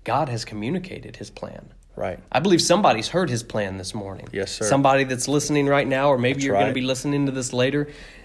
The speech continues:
Speaker 1: y-, you're hearing a plan.
Speaker 2: Right.
Speaker 1: God has a plan for your life.
Speaker 2: That's right.
Speaker 1: God has a plan for the situation, the circumstance that you're facing, the things that you feel like you don't have an answer for, the things that you don't,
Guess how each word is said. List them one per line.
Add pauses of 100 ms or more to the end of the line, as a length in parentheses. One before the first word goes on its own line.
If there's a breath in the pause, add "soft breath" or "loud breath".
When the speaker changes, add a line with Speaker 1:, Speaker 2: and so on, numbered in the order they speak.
(160 loud breath)
Speaker 1:
y-,
you're
hearing
a
plan. (100)
Speaker 2:
Right.
Speaker 1:
God
has
a
plan
for
your
life.
Speaker 2:
That's
right.
Speaker 1:
God
has
a
plan
for
the
situation,
the
circumstance
that
you're
facing, (220 loud breath)
the
things
that
you
feel
like
you
don't
have
an
answer
for, (840)
the
things
that
you
don't,